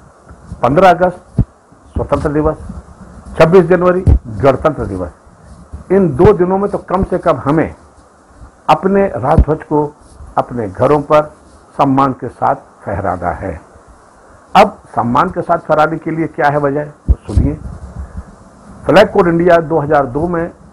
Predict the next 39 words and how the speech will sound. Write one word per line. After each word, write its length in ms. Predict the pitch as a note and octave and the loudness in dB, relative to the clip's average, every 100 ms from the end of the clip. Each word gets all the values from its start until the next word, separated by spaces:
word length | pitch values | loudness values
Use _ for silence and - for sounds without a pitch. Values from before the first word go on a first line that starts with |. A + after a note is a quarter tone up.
| _ _ - | _ _ -10
जो 220 | A2 E3+ F3 - _ _ - _ - _ - | 0 0 0 -4 _ _ -20 _ -20 _ -14
नियम 420 | - A2+ E3+ G3+ | -4 2 4 2
दिए 180 | D#3 D#3+ | 2 2
गए 180 | D3 C#3+ | 2 2
हैं 140 | B2+ | -2
कि 120 | C3+ C3 | -8 0
मानक 340 | D3 F3+ D3 | 0 0 0
राष्ट्रध्वज 360 | D3 A#2+ D3 - | -2 -2 -12 -4
क्या 120 | B2+ | -2
होगा, 260 | G2+ A#2 B2+ - - - - _ - _ - _ - | 0 2 0 -2 -18 -20 -20 _ -20 _ -20 _ -8
तो 60 | C#3+ | -8
भारत 480 | G#2 C#3+ D#3 F#3+ | -4 0 0 0
का 140 | - C#3 | 0 2
राष्ट्रध्वज 540 | A#2+ C#3 B2+ A2+ B2 | 2 0 -2 -4 -4
का 100 | - A2+ - | -6 -6 -4
कपड़ा 280 | B2+ C3+ | 0 0
जो 180 | A2 A2 | 0 -4
है 220 | F2 G#2+ - - - - - - - - - - - | -6 -6 -10 -20 -20 -20 -20 -20 -20 -20 -20 -20 -6
खादी 280 | - A2 D3 | 0 2 2
का 120 | E3 | 4
हो 100 | C#3 | 2
सकता 340 | C#3+ D3 - C#3 | 0 -6 -4 -4
है, 140 | D#3 - - - - - - - - | -4 -10 -14 -18 -16 -14 -14 -14 -6
सिल्क 300 | - D3 D3+ | 0 0 0
का 180 | - D#3 | 0 2
हो 120 | C#3 | 2
सकता 340 | C3+ C3 - B2+ | 0 -4 -2 -2
है 220 | C#3 D#3 _ _ _ _ - | -2 -8 _ _ _ _ -8
और 160 | D3+ D#3 | -4 -2
मौजूदा 480 | B2 C3 C3+ E3+ G3 | 0 0 0 0 2
समय 300 | E3 C#3+ C#3 | 2 0 -2
में 100 | D3 | -2
अब 180 | C3 - | -6 -4
पॉलिस्टर 380 | C3+ C3+ D3 E3+ | -2 -2 0 -2
के 140 | D3+ C3+ | -2 -6
ध्वज 260 | G#2+ B2 | -4 -6
को 120 | - | -6
भी 140 | A#2 A#2 | -6 -2
हम 200 | C3 | -2